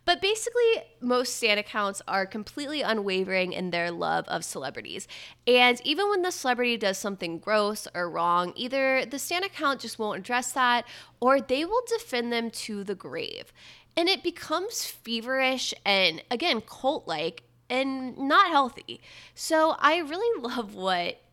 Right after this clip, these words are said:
Ana de Armas Updates said to Sanjita in this article.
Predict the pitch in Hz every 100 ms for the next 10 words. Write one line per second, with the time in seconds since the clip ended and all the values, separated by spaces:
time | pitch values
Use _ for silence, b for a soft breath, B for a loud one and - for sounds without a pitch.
0 | - _ - 208 208 202 180 190 180 185
1 | 180 180 185 170 - - - - - _
2 | _ _ _ _ - - 349 262 180 -
3 | 208 208 185 185 185 175 180 170 175 190
4 | 180 - -